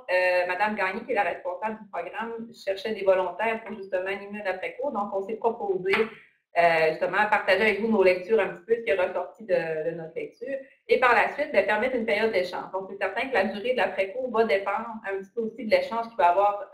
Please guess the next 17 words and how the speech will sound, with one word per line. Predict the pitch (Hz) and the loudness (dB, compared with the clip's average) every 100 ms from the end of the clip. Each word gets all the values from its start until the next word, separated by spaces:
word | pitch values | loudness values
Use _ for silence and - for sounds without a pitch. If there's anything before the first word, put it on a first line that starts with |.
| 170 | -6
euh, | 165 160 156 - _ _ _ | -4 -6 -6 -12 _ _ _
suite | - 233 | 0 2
à | 185 | 2
notre | 180 175 | 0 -2
présentation | 190 185 180 175 151 208 214 | 0 0 2 0 0 -2 -6
du | - | -6
contenu, | 185 170 - 214 226 - _ - | -8 -8 -4 -4 -4 -8 _ 0
euh, | 185 170 160 151 | 4 4 2 0
et, | 190 185 | -2 -2
euh, | 175 160 143 - - - _ _ _ _ _ _ _ 226 | -2 0 -2 -4 -8 -16 _ _ _ _ _ _ _ 0
des | 220 | 2
composants, | 190 190 175 214 | 4 2 0 0
des | 220 190 | 0 0
différents | 202 208 | 0 0
aspects | 185 - - 240 | 0 0 0 -2
du | 214 | -2
programme. | - 160 - | -8 -10 -12